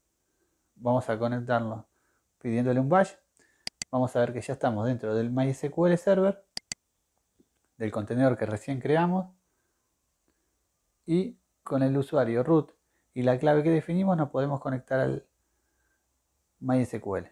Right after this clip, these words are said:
a la base de datos. Ahí nos conectamos.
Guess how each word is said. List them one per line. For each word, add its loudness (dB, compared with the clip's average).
a -6
la 4
base 2
de 2
datos. -2
Ahí -4
nos -4
conectamos. 0